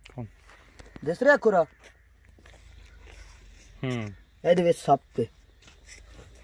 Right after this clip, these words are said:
Speaker 2: ਇਧਰੋਂ ਆਇਆ, ਇਹ ਜਾ ਕੇ ਫਿਰ, ਇਹ ਫਿਰ ਹਟ ਕੇ ਵੜਿਆ ਇਹਦੇ ਵਿੱਚ।
Speaker 1: ਸਹੀ, ਸਹੀ, ਇਹ ਖੁਰਾ ਲੱਗ ਰਿਹਾ ਹੈ ਬਿਲਕੁਲ।
Speaker 2: ਆਹ ਦੇਖ ਰਹੇ ਨੇ ਤੁਸੀਂ?
Speaker 1: ਹੂੰ, ਹੂੰ, ਹੂੰ, ਹੂੰ। ਕੁਛ ਕੀ ਖੁਦਾਈ ਕਰਨੀ ਹੈ ਜੀ?
Speaker 2: ਹਾਂ, ਖੁਦਾਈ ਵੀ ਕਰਨੀ ਪਏਗੀ, ਇਹ ਸੱਪ ਰੱਤਾ ਹੈ।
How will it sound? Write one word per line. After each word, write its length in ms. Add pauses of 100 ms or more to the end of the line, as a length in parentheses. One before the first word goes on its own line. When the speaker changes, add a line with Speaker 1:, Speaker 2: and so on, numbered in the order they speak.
(220)
Speaker 2:
ਇਧਰੋਂ 340
ਆਇਆ, 300
ਇਹ 280
ਜਾ 320
ਕੇ 180
ਫਿਰ, 200
ਇਹ 400
ਫਿਰ 200
ਹਟ 260
ਕੇ 140
ਵੜਿਆ 280
ਇਹਦੇ 120
ਵਿੱਚ। 280 (500)
Speaker 1:
ਸਹੀ, 460
ਸਹੀ, 340
ਇਹ 120
ਖੁਰਾ 220 (200)
ਲੱਗ 200
ਰਿਹਾ 120
ਹੈ 60
ਬਿਲਕੁਲ। 420 (300)
Speaker 2:
ਆਹ 180
ਦੇਖ 240
ਰਹੇ 160
ਨੇ 120
ਤੁਸੀਂ? 260 (160)
Speaker 1:
ਹੂੰ, 160
ਹੂੰ, 200
ਹੂੰ, 120
ਹੂੰ। 280 (1700)
ਕੁਛ 140
ਕੀ 120
ਖੁਦਾਈ 260
ਕਰਨੀ 280
ਹੈ 60
ਜੀ? 100 (460)
Speaker 2:
ਹਾਂ, 140
ਖੁਦਾਈ 380
ਵੀ 140
ਕਰਨੀ 300
ਪਏਗੀ, 340
ਇਹ 100
ਸੱਪ 280
ਰੱਤਾ 360
ਹੈ। 100